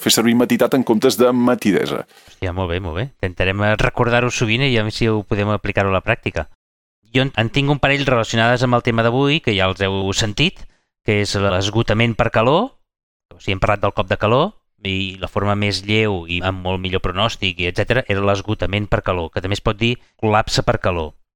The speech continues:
Speaker 2: La forma més correcta i preferida pel TERMCAT és esgotament per calor, però també en podem dir col·lapse per calor. I l'altra era la fallida orgànica. Pots haver-ho sentit fallo multiorgànic o d-, d'altres formes,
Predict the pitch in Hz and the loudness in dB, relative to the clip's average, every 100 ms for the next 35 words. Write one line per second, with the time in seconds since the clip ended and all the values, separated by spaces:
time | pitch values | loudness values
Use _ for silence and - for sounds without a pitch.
0 | _ _ - 98 113 113 113 - 120 110 | _ _ -6 -2 0 2 0 0 0 0
1 | 117 - 113 113 - 101 98 104 101 104 | -2 0 0 2 -2 -2 -2 -2 0 0
2 | 98 98 101 107 107 98 92 87 92 90 | 0 -2 0 -2 -2 -4 -6 -8 -8 -6
3 | 92 104 - 127 135 107 101 101 101 101 | -4 -6 -2 -2 0 0 0 0 -2 -2
4 | 92 92 - 92 87 - 87 85 80 71 | -4 -4 -4 -2 -2 -2 -6 -6 -10 -12
5 | _ _ _ _ 135 135 135 123 127 131 | _ _ _ _ 0 2 4 2 2 2
6 | 131 127 123 123 117 110 107 95 92 90 | 4 4 2 2 0 2 0 2 -2 -2
7 | 78 73 _ _ _ 107 107 - 110 107 | -6 -8 _ _ _ -2 -2 0 0 2
8 | 107 107 104 110 110 - 101 101 104 101 | 0 -4 -2 -2 -4 -2 -2 0 -2 -2
9 | 95 92 123 131 127 131 - 104 101 101 | -4 0 0 2 0 0 0 0 2 0
10 | 98 95 95 101 107 107 - 113 127 - | 0 0 0 -2 0 -2 -2 0 0 -2